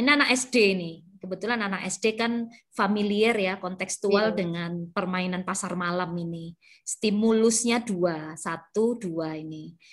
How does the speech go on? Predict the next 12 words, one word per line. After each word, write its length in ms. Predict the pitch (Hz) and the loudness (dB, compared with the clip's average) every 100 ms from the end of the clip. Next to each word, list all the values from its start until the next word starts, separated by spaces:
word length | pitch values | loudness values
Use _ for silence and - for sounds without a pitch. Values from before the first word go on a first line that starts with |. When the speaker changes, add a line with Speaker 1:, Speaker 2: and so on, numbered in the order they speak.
| _ | _
Speaker 1:
Stimulusnya 1040 | - - 208 202 196 196 220 226 240 247 | -8 0 2 2 2 0 2 2 2 0
itu 240 | 208 208 220 | -2 -4 -4
tentang 320 | 185 185 190 190 | -4 -2 -2 -2
ukur 400 | 190 214 202 196 | -2 -2 -2 -2
tinggi 240 | 180 175 | -4 -2
badan. 800 | 175 160 - 170 175 202 254 330 - _ _ _ | -4 -6 -4 -2 0 0 -2 -4 -10 _ _ _
Nah, 240 | 180 170 | -8 -4
Speaker 2:
Hmm. 80 | 185 | -6
Speaker 1:
stimulus 480 | 196 220 220 226 233 | -2 2 4 4 4
kedua 480 | - 240 220 196 226 | 2 -2 2 2 2
ini 240 | 233 262 | 2 -2
permainannya. 880 | 247 226 214 214 202 196 180 170 165 | -2 -2 -2 -2 -2 -4 -4 -8 -12